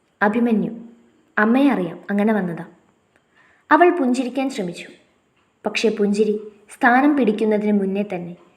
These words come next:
അവളുടെ കണ്ണിൽ നിന്നൊരു കണ്ണുനീർ അവളുടെ കവിളിനെ തഴുകിയിറങ്ങി. "തൻ്റെ പേര്?" പുറത്തേക്കിറങ്ങാൻ തുടങ്ങിയ അവളോട് അവൻ പിന്നിൽ നിന്ന് വിളിച്ചു ചോദിച്ചു. "ധ്വനി."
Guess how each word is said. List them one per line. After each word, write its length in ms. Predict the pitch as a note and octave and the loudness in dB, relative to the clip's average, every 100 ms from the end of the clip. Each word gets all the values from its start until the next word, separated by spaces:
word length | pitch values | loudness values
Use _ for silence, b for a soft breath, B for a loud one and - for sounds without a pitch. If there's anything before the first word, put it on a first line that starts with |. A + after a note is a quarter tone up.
| b b - | b b -6
അവളുടെ 360 | G#3+ A#3 A#3 A#3+ | 4 6 6 2
കണ്ണിൽ 280 | G#3+ G#3+ A#3 | 0 0 0
നിന്നൊരു 280 | A#3 G#3 G#3+ | 0 0 -2
കണ്ണുനീർ 520 | G3 F#3+ F#3+ F3 E3+ - - | -2 -2 -4 -6 -10 -20 -10
അവളുടെ 300 | C4 C#4 C#4+ C#4 | -4 -2 -2 -2
കവിളിനെ 340 | G3+ F#3+ F3+ E3+ | 0 0 -2 -8
തഴുകിയിറങ്ങി. 580 | F3+ F3+ F#3+ F#3 F3 F3 _ _ _ _ _ _ _ _ _ _ _ _ _ _ _ _ G3 | -8 -6 -4 -6 -6 -14 _ _ _ _ _ _ _ _ _ _ _ _ _ _ _ _ -4
"തൻ്റെ 220 | G3+ B3 | 0 2
പേര്?" 420 | B3 A#3+ C#4+ - - - _ _ _ _ _ _ _ - | 2 2 0 -8 -20 -20 _ _ _ _ _ _ _ 4
പുറത്തേക്കിറങ്ങാൻ 800 | E4 D#4+ F#4 E4+ C#4 C4 C#4 C#4+ | 4 6 4 4 2 2 0 2
തുടങ്ങിയ 340 | B3 A3+ A3+ | 2 2 2
അവളോട് 400 | G#3 F#3+ F#3+ F#3+ - - - | 2 2 2 0 -6 -10 -4
അവൻ 260 | A3 A#3 | 0 0
പിന്നിൽ 280 | A#3+ A3+ B3 | 2 2 2
നിന്ന് 200 | G#3 F3+ | 0 0
വിളിച്ചു 320 | F3+ F3+ - | 0 -2 -2
ചോദിച്ചു. 380 | F#3 F3 - - - _ _ _ _ _ _ _ _ _ _ _ _ _ _ F3+ | -4 -4 -6 -16 -18 _ _ _ _ _ _ _ _ _ _ _ _ _ _ -12
"ധ്വനി." 300 | F#3+ F#3 | -8 -8